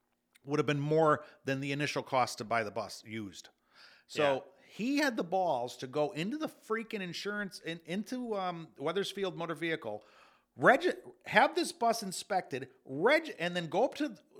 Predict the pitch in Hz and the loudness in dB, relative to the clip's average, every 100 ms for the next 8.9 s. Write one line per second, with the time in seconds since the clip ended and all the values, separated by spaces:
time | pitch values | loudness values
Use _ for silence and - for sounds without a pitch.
0 | 165 180 175 160 170 - 254 208 170 156 | -4 0 0 0 -6 -2 -2 -2 -4 -4
1 | 139 196 233 196 285 294 - 269 254 240 | -4 -2 -2 -2 -4 -4 -6 -6 -4 -2
2 | 262 - 156 143 147 170 180 156 139 269 | -2 -2 -4 -4 -6 -6 -6 -8 2 4
3 | 330 285 196 254 285 247 - 170 180 - | 4 0 0 0 0 -6 -6 -4 -6 -8
4 | 180 226 202 147 311 381 339 190 151 180 | -8 -4 -4 0 2 2 0 -2 2 4
5 | 214 233 262 285 349 359 131 - _ _ | 4 2 2 4 4 2 -2 -8 _ _
6 | - 208 226 - - 269 285 269 220 233 | -2 0 0 0 -2 -2 -2 -2 0 2
7 | 277 220 - 185 160 190 185 202 196 254 | 2 0 -6 -8 -6 -10 -2 0 2 0
8 | 214 208 214 - 190 190 277 302 190 | 2 0 -2 -4 -8 -6 -4 -2 -2